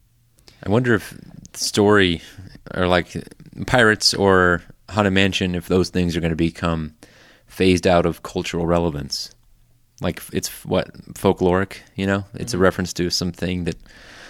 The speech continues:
Speaker 1: you hear about, but, like, I can imagine a time when the architecture in which haunted houses exist, you know?
Speaker 2: Yeah.
Speaker 1: It could be dis-, destroyed and rebuilt.
Speaker 2: Mm-hmm.
Speaker 1: Are, like, our new homes is haunted these days? I don't know.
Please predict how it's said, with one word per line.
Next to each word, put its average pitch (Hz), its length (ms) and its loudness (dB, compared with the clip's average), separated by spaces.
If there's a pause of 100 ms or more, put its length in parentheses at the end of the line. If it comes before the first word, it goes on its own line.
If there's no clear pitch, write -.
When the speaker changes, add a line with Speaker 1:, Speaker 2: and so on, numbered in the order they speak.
(120)
Speaker 1:
you - 80 -8
hear 90 220 4
about, 90 200 4
but, 95 80 0
like, 95 300 0 (320)
I - 100 -4
can 107 120 -4
imagine 98 340 2
a - 40 -4
time 90 300 0
when 82 280 0 (180)
the 98 160 4
architecture 85 720 0 (720)
in 90 120 -4
which - 320 0 (100)
haunted 90 240 0
houses 85 380 -2
exist, 73 500 -6
you 78 80 -6
know? 78 240 -2
Speaker 2:
Yeah. 101 220 -2 (300)
Speaker 1:
It - 100 -16
could 95 120 -4
be 90 120 0
dis-, 82 240 -4
destroyed 90 560 0
and 80 180 -4 (140)
rebuilt. 82 540 0 (200)
Speaker 2:
Mm-hmm. 117 280 -2 (320)
Speaker 1:
Are, 90 100 2
like, 92 260 2
our 92 100 2
new 104 140 2
homes 110 460 0 (720)
is - 240 -16 (100)
haunted 110 640 -2
these 113 160 0
days? 117 260 0
I 104 60 6
don't 98 160 2
know. 87 260 2